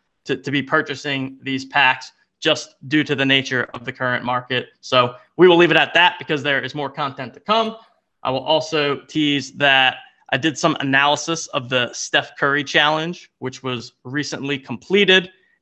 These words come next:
And what I had been doing is monitoring the prices of the moments that are a part of that challenge over time, just to get a feel for how we expect these kinds of markets to react going forward and how maybe we can use that to create an edge for future challenges.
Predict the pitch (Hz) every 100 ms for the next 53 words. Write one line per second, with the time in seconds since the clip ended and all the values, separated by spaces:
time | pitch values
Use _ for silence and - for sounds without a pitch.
0 | - 123 117 113 - _ 139 135 127 127
1 | 139 127 135 135 123 123 127 131 135 139
2 | 135 135 127 120 - 147 143 156 147 139
3 | 113 123 139 151 160 135 120 120 151 156
4 | - 147 131 - 165 180 147 131 131 185
5 | 220 240 247 - _ _ 147 143 147 143
6 | 131 - 160 175 185 180 - _ 123 143
7 | 147 143 143 147 - - 151 - - _
8 | - 139 135 147 143 135 131 135 135 -
9 | 131 123 131 139 - 139 131 117 - 202
10 | 208 208 208 _ _ 127 127 143 139 135
11 | 135 135 131 135 143 131 123 _ _ _
12 | 127 151 156 135 147 147 - 123 151 131
13 | 147 151 113 - 214 202 202 190 190 185